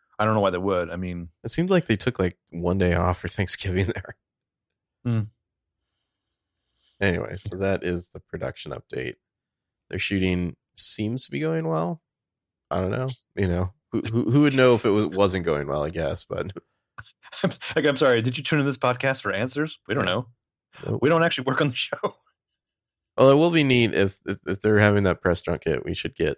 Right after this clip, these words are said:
Speaker 2: some information. So
Speaker 1: Yeah. I mean, I'm
Speaker 2: maybe a little more
Speaker 1: hoping
Speaker 2: about what the setup is on the show.
Speaker 1: Yeah, I'm hoping it's not, like,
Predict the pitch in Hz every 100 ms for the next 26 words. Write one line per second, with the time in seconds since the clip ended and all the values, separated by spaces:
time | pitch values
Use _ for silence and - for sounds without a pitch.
0 | - - - 67 71 - - 50 50 -
1 | - 117 _ - - - 110 _ _ _
2 | 143 123 117 120 _ _ 151 165 160 160
3 | 92 123 85 80 180 76 71 71 65 -
4 | 78 73 - 76 69 - - 82 67 -
5 | - - - - - - - 123 _ _
6 | _ _ _ _ _ _ 123 104 107 117
7 | 139 147 147 139 131 110 101 92 - -